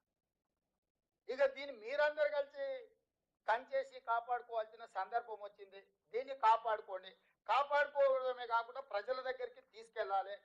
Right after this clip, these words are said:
కాంగ్రెస్ పార్టీ కార్యకర్తలుగా, కాంగ్రెస్ పార్టీ అభిమానులుగా రేపు రాహుల్ గాంధీ గారిని మనం ప్రధానమంత్రిని చేయాలంటే ఓ కార్యాచరణ మనకు ఉండాలి. కార్యాచరణ లేకపోతే కూడా మనం ఈ ప్రక్రియను ప్రజల దగ్గరికి తీసుకెళ్ళలేము.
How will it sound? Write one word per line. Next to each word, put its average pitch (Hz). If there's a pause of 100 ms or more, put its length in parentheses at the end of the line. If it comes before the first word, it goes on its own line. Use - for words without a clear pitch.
కాంగ్రెస్ 202
పార్టీ 190 (540)
కార్యకర్తలుగా, 190
కాంగ్రెస్ 180
పార్టీ 175
అభిమానులుగా 185 (280)
రేపు 180
రాహుల్ 175
గాంధీ 190
గారిని 180
మనం 170
ప్రధానమంత్రిని 175
చేయాలంటే 165 (340)
ఓ 254
కార్యాచరణ 247
మనకు 220
ఉండాలి. 202
కార్యాచరణ 233
లేకపోతే 208
కూడా 185 (540)
మనం 185
ఈ 185
ప్రక్రియను 202
ప్రజల 185
దగ్గరికి 175
తీసుకెళ్ళలేము. 156